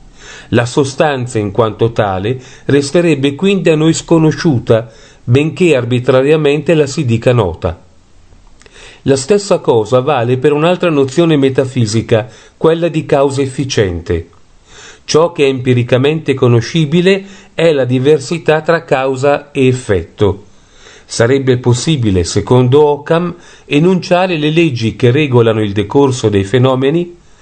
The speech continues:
ma senza pretendere di trovarvi un vincolo metafisico e quindi necessario tra causa ed effetto. Lo stesso si dica anche della causa finale,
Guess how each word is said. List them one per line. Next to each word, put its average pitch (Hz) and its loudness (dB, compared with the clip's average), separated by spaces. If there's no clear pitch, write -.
ma 127 0
senza 202 0
pretendere 143 0
di 110 -2
trovarvi 135 0
un 120 2
vincolo 135 0
metafisico 101 -2
e 113 -8
quindi 131 2
necessario 110 -2
tra 95 -2
causa 113 -2
ed 117 -4
effetto. 90 -4
Lo 92 -2
stesso 120 -2
si 151 -2
dica 120 0
anche 120 -4
della 104 0
causa 117 -2
finale, 143 -2